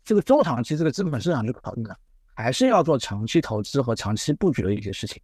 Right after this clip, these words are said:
尤其是我们来结合当下这个市场去看，当下市场为什么出现说很多，就尤其像互联网的公司出现说这种估值非理性的这个情况，其实也是因为什么？很多投资者可能觉得这些互联网公司，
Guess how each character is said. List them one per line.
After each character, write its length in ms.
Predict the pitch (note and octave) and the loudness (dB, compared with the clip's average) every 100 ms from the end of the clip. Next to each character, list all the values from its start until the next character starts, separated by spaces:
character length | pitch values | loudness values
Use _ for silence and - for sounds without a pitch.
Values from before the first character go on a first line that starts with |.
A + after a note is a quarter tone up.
| _ | _
尤 220 | - C3 G3+ | -4 0 0
其 160 | E3+ | 0
是 100 | D#3 | 0
我 120 | D#3 G#2 | -2 -2
们 120 | G2+ | -6
来 280 | A#2 G#2+ A2+ - | -8 -6 -6 -4
结 160 | C#3+ | 0
合 140 | D3+ D3+ | 2 0
当 240 | - F#3+ | 0 2
下 140 | A#3 F#3 | 4 4
这 60 | |
个 60 | D#3 | 0
市 180 | - A3 | 0 -2
场 160 | G#2 | -2
去 100 | F#2+ | -8
看， 300 | - B2+ - _ _ _ - | -6 -8 -10 _ _ _ -2
当 220 | A#3 B3 | 2 4
下 140 | B3+ | 4
市 140 | F#3+ B3 | 4 0
场 180 | E3+ A#2 | 0 0
为 140 | F#3+ | 0
什 100 | D3 | 0
么 100 | G#2+ | -6
出 200 | - C#3 | -6 -6
现 180 | D3+ C#3 | -2 0
说 180 | C3+ C3 | 0 -2
很 220 | - G2+ | -6 -4
多， 240 | A2 C3+ C3+ | 0 0 0
就 180 | - | -2
尤 100 | C#3 | 0
其 100 | C3+ | 2
像 140 | D#3 D#3 | 2 0
互 140 | - | 2
联 100 | E3+ | 2
网 80 | D#3+ | 2
的 60 | A#2 | 0
公 160 | C3 | -4
司 60 | C#3 | -6
出 180 | C#3+ D#3 | -4 -2
现 100 | E3 | 0
说 100 | D#3+ | 0
这 120 | F3 | -2
种 200 | C3 G#2+ - | -4 -6 -4
估 160 | B3+ G#3+ | 0 2
值 160 | E3 | 0
非 200 | - B3 | -2 2
理 140 | C4 B2+ | 4 2
性 180 | - | -2
的 80 | F#3+ | 0
这 60 | D#3+ | 0
个 80 | D#3 | -2
情 140 | G#2+ | -2
况， 220 | A#2+ A#2 - _ _ | -2 -2 -6 _ _
其 160 | - F3+ | -6 -2
实 120 | F3 | 2
也 220 | F#3+ C#3 F#2 | 4 2 0
是 260 | - B3+ | 0 2
因 140 | E3+ D3+ | 2 -2
为 80 | |
什 100 | A#2+ | -6
么？ 140 | G#2 F#2 | -8 -6
很 160 | A#2 | -2
多 100 | B2 | 0
投 200 | E3+ A2+ | 0 -2
资 80 | B2 | -2
者 120 | C#3+ | -2
可 140 | A2+ A2 | -2 -4
能 100 | A#2+ | -2
觉 120 | A2 | -2
得 80 | B2 | 0
这 100 | D#3 | 2
些 80 | D3+ | 0
互 140 | F3 | 0
联 120 | D#3+ | -2
网 120 | C#3 | 0
公 120 | A#2 | -2
司， 140 | B2+ | -4